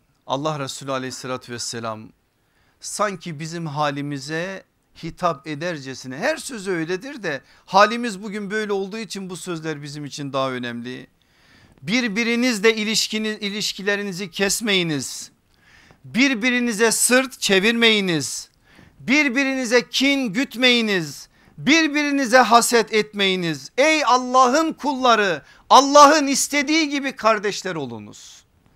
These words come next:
Sallallahu aleyhi ve sellem bu sözleri söyledi diyor Hazreti Ebu Bekir, yine gözyaşlarını tutamıyor. Rivayete bakabilirsiniz Ahmet bin Hanbel'in Müsned'inde, Tirmizi'de, İbn Mace'de.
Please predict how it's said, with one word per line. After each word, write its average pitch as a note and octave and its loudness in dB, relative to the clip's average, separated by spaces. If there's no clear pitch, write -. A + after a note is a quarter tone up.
Sallallahu D3+ -4
aleyhi D3+ -8
ve C#3+ -12
sellem C#3 -12
bu - -14
sözleri C#3 -12
söyledi C3 -14
diyor B2 -14
Hazreti C3+ -6
Ebu B2+ -12
Bekir, D3+ -12
yine D3 -8
gözyaşlarını B2+ -10
tutamıyor. G#2 -14
Rivayete C#3+ -6
bakabilirsiniz B2 -10
Ahmet B2 -10
bin A#2 -14
Hanbel'in A2+ -14
Müsned'inde, B2 -12
Tirmizi'de, B2 -12
İbn B2 -12
Mace'de. G#2 -12